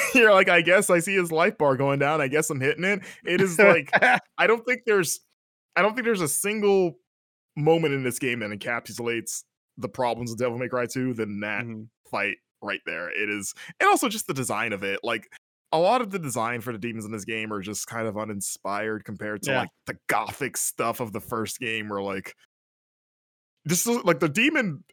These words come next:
Speaker 1: helicopter honestly looks like a Resident Evil thing. It's just like a helicopter, but it's got, like,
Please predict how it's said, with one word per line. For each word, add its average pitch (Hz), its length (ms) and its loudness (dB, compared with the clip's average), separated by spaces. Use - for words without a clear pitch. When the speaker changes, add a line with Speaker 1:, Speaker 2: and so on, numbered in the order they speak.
Speaker 1:
helicopter 160 500 2
honestly 143 280 -2
looks 139 160 -4
like 123 100 -2
a 113 40 -2
Resident 110 360 -4
Evil 117 220 -4
thing. 160 380 -4
It's - 140 -10
just 113 160 -10
like 110 140 -4
a 104 80 -8
helicopter, 110 520 -4
but 101 80 -8
it's 101 100 -10
got, 110 160 -6
like, 101 180 -6